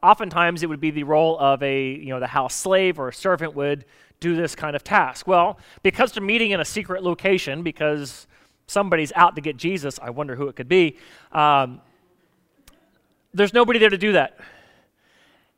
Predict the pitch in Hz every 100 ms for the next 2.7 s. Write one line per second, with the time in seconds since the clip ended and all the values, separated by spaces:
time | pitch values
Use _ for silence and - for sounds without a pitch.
0 | _ _ 196 320 311 294 254 233 233 254
1 | 240 202 202 190 185 240 233 185 190 185
2 | 190 190 196 180 196 196 104